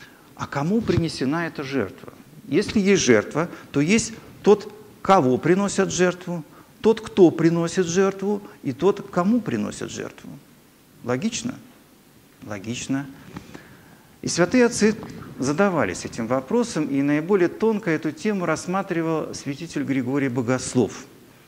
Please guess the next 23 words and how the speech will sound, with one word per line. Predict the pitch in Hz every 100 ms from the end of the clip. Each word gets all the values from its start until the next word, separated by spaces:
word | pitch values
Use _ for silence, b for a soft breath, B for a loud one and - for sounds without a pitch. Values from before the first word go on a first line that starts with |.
| B B B B
Я | 113 156
вам | 175
приведу | 143 131 117 127
сейчас | - - 113 -
его | 113
рассуждения, | 110 - 120 190 208
а | 117
потом | 110 107 139
мы | 120
их | 117
проанализируем. | 113 107 104 101 92 90 - - - - - - - -
Это | - -
в | 120
слове | - 127 139 131 131 B B
на | -
Святую | 110 - 113
Пасху. | - 92 - - - - - _ _ _ - B B B B
«Кому | - 135 143 170 180
и | - 151
для | 143
чего | 143 - 127 131
пролита | 143 131 117 113 123 139
сия | 139 - 110 110 127 131